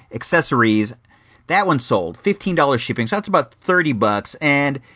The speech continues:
here's a very, very nice example. It has a box, it has the comics, all the weapons,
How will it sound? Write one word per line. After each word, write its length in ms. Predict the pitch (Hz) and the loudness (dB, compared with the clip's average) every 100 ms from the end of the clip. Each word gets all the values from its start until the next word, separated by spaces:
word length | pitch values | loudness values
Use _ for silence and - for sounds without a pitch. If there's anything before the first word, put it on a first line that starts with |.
| - - | -20 -20
here's 300 | - 311 370 | -4 -2 0
a 80 | 220 | 0
very, 600 | 120 127 196 226 226 208 - | 0 0 2 2 0 -2 -4
very 520 | 113 120 151 160 151 | -8 0 2 2 0
nice 500 | 127 127 127 127 - | 0 0 0 -2 -6
example. 600 | 120 107 113 113 110 107 | -10 -4 0 0 0 -2
It 80 | 104 | 0
has 320 | 113 101 92 | 2 2 0
a 40 | |
box, 480 | 104 180 - 370 - - - - | 0 2 0 -2 -12 -20 -20 -12
it 80 | - | -2
has 160 | 135 117 | 0 0
the 80 | |
comics, 480 | - 143 143 185 - - _ | -2 0 2 0 -4 -16 _
all 200 | 135 196 | 0 2
the 80 | 214 | 2
weapons, 500 | 185 170 156 151 | 2 0 -2 -2